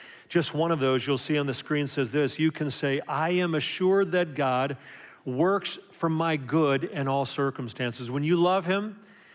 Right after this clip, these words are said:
when you've surrendered your life to him, found refuge under the shelter of his ring, wings like Ruth, you can say, "This is what God does.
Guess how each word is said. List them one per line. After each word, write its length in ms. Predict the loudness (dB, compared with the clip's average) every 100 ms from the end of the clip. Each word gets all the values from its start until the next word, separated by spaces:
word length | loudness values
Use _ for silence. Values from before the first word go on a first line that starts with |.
| -20 _
when 160 | 0 4
you've 420 | 4 4 0 -4
surrendered 480 | 0 2 2 2 2
your 140 | 2
life 240 | 4 2 0
to 80 | -2
him, 80 |
found 400 | 0 0 2 0 -4
refuge 680 | -4 2 2 0 -2 -2 -4
under 200 | -4 -2
the 120 | -2 -2
shelter 400 | 0 0 0 0
of 60 |
his 180 | 0 -2
ring, 420 | -2 -2 -2 -2
wings 320 | 0 0 0
like 220 | 0 0 -2 -6
Ruth, 440 | 0 4 4 0 -18 -20 -20 -6
you 100 | -2
can 140 | 0 2
say, 140 | 0
"This 240 | 0 0 -2
is 100 | -2
what 200 | -2 0
God 260 | -2 -2
does. 440 | 0 0 -2 -12